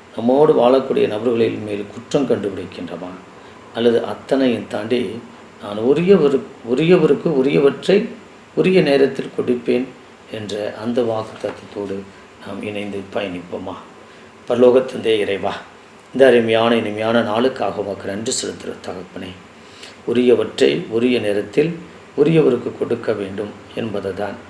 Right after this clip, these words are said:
அப்பா, தகப்பனே, நாங்களும் இதோ உரியவருக்கு உரியவற்றை கொடுக்காத சூழ்நிலையில்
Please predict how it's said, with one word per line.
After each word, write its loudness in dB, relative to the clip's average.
அப்பா, -4
தகப்பனே, -6
நாங்களும் -6
இதோ 0
உரியவருக்கு 2
உரியவற்றை 0
கொடுக்காத -4
சூழ்நிலையில் -6